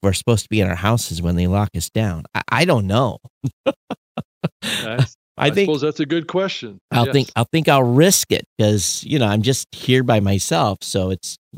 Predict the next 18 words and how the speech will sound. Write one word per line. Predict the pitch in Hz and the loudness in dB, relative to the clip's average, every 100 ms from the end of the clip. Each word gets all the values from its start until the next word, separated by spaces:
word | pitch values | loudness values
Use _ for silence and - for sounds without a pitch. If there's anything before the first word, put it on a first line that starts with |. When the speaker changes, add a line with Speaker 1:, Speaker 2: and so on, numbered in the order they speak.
| - 82 | -20 -12
Speaker 1:
it | 90 101 | -8 -6
really | 117 120 113 110 | 0 2 2 2
is | 113 | 2
self-quarantine. | - 98 - - 117 117 90 85 85 | 0 -4 -4 -2 -2 -2 -2 -4 -2
But | 85 - _ _ _ _ _ _ | -6 -10 _ _ _ _ _ _
yes, | 147 175 170 104 | 2 4 4 2
strange | - - 151 156 143 | -2 -2 0 0 0
times | 165 147 123 | 0 2 2
that | 117 | 2
we | 123 | 4
live | 139 151 | 4 4
in, | 120 117 | 4 4
and | 117 | 2
they | 120 | 2
haven't | 131 135 113 | 2 2 2
locked | 110 113 - | 0 -2 0
Washington | 110 98 101 | 0 0 -2
State | - 156 | 0 0